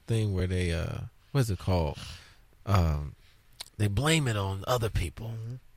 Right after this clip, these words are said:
Speaker 1: I don't know why, especially in Youngstown. But I wanna ask you about that. How you feel about the whole culture in Youngstown? 'Cause Youngstown, we don't really support a lot of people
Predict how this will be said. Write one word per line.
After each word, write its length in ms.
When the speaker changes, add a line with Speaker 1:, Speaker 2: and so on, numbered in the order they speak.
Speaker 1:
I 60
don't 80
know 140
why, 340
especially 380
in 40
Youngstown. 480
But 340
I 60
wanna 200
ask 240
you 80
about 280
that. 260
How 140
you 200
feel 240
about 400
the 120
whole 440
culture 380
in 80
Youngstown? 440
'Cause 220
Youngstown, 340
we 120
don't 180
really 160
support 400
a 60
lot 180
of 60
people 360